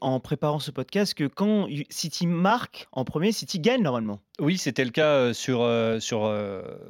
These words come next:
Speaker 2: bah, le, depuis le début de saison, tout simplement. Effectivement, City avait pris cette, euh, cette, euh, curieuse habitude,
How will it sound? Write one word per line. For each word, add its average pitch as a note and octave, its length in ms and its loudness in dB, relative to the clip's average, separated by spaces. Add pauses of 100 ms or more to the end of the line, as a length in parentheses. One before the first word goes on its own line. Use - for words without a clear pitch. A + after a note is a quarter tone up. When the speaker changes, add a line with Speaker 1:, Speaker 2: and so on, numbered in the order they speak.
(120)
Speaker 2:
bah, G2 280 -12
le, A#2 160 -8
depuis A2+ 240 -6
le A#2+ 60 -4
début B2 200 -2
de - 60 -10
saison, C3 260 0
tout C#3 140 -6
simplement. B2 520 0
Effectivement, A2+ 460 -6
City B2+ 320 -6
avait A#2+ 140 0
pris D3+ 160 -6
cette, A#2 240 -6
euh, A2+ 120 -2 (420)
cette, - 340 -10
euh, G#2 400 -4 (320)
curieuse F#3 420 0
habitude, C3 640 -2